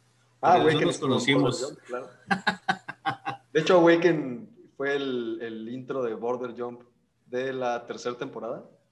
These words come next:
Speaker 2: De la, wait, eh, de la tercera temporada,
Speaker 1: Tercera,
Speaker 2: correcto,
Speaker 1: ¿verdad?
Speaker 2: sí, sí, de la tercera temporada. Bueno, voy a contar esa parte. Eh, en Border Jump, eh,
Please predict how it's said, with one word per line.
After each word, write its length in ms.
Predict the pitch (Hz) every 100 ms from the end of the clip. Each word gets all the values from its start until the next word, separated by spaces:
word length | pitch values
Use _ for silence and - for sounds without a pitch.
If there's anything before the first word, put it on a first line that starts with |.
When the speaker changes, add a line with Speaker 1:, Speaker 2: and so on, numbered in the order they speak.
| _ _ _ _ _ _ _
Speaker 2:
De 160 | 113 113
la, 1120 | 113 110 107 107 107 107 107 104 104 104 - _ _ _ _ _ _ _ _ _ _ _ _ _ _ _ _ _
wait, 260 | 98 95 92 _ -
eh, 720 | 110 104 104 104 104 101 98
de 80 | 131
la 180 | 131 127
tercera 400 | 131 107 147 139
temporada, 480 | 208 196 120 127 -
Speaker 1:
Tercera, 200 | 117 113
Speaker 2:
correcto, 280 | 135 123 -
Speaker 1:
¿verdad? 120 | -
Speaker 2:
sí, 160 | 117
sí, 220 | 104 101 95 - _
de 100 | 104
la 160 | 98 98
tercera 320 | 104 123 123
temporada. 720 | 156 151 120 101 107 127 - - _ _ _
Bueno, 260 | 180 165
voy 100 | 127
a 80 | 139
contar 320 | 170 135 123 127
esa 140 | 135
parte. 480 | - 117 - - -
Eh, 340 | 104 92 90 87 _ _ _ _ _ _ _ _ _ _
en 260 | 127 123 120
Border 360 | 156 190 190
Jump, 240 | 185 175 170 -
eh, 640 | 143 139 135 127 123